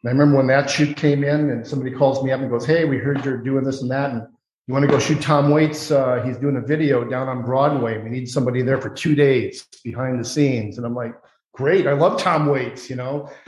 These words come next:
but here's Tom Waits sitting next to me, and <laughs> it's, it is his voice, you know, and talking to me, and I'm just like, <gasps> you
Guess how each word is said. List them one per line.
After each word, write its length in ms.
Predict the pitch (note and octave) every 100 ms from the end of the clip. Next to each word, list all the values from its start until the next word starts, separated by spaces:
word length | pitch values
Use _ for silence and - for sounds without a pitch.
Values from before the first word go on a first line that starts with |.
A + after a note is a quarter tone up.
| -
but 100 | D3+
here's 260 | D#3 G3 F#3+
Tom 260 | E3+ D3+
Waits 280 | D3+ G3 F#3+
sitting 240 | E3+ D#3 C#3
next 260 | C#3+ -
to 80 | D3
me, 180 | C#3+ D3
and 80 | D3+
<laughs> 380 | - - - G4+
it's, 240 | G4 - G4 D#4+ - - - - - - - - - - _ _ -
it 120 | E3
is 260 | E3+ C#3+ -
his 260 | F3 D#3+ C3
voice, 560 | C#3 D3 E3 F3+ -
you 100 | D#3+
know, 280 | D3 D3 D3+
and 180 | B2+ B2
talking 420 | C#3+ B2+ C#3+ C3
to 140 | A#2+ B2+
me, 220 | A#2+ A2+
and 100 | A2+
I'm 140 | C3+
just 140 | C3 C3
like, 160 | C3 - _
<gasps> 140 | _
you 560 | G#3+ C#4 D4 C#4 A3+